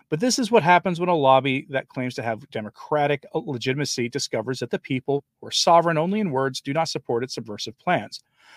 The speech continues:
Popular consensus then becomes populist drift, just like when the, just like when, uh, certain political po-, politicians do not,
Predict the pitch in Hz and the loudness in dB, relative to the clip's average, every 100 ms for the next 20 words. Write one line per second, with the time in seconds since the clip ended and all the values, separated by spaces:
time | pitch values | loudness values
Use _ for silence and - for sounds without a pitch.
0 | - _ - 120 196 190 208 - 180 185 | -20 _ -2 0 -2 -2 -2 0 -2 -2
1 | 175 160 147 151 135 135 - 107 113 107 | -2 -4 -4 -4 -4 -4 -4 -4 -6 -8
2 | - 123 117 92 - _ - 120 143 123 | -6 -4 -4 -4 -18 _ -8 -2 0 0
3 | 127 120 113 _ _ _ - 135 143 127 | 0 -4 -4 _ _ _ -6 2 2 2
4 | 127 123 117 113 - 117 110 107 113 110 | 0 0 0 0 -2 -6 -8 -8 -8 -8
5 | 123 - _ _ 131 - 120 113 123 - | -12 -16 _ _ -6 0 0 0 -4 -8
6 | 107 123 117 104 | -6 -6 -4 -6